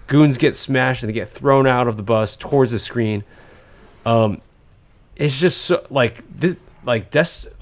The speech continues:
we, we, we can't, we gotta talk about the director, man.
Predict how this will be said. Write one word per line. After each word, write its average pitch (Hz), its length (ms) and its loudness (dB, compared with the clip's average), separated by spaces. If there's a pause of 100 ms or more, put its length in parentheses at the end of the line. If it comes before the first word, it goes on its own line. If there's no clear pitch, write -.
(180)
we, 156 180 -4
we, 180 320 4
we 151 280 -4
can't, - 320 0
we 135 80 -4
gotta 156 160 4
talk 120 240 4
about 120 200 2
the 101 60 -6
director, 95 380 -2
man. 80 260 -8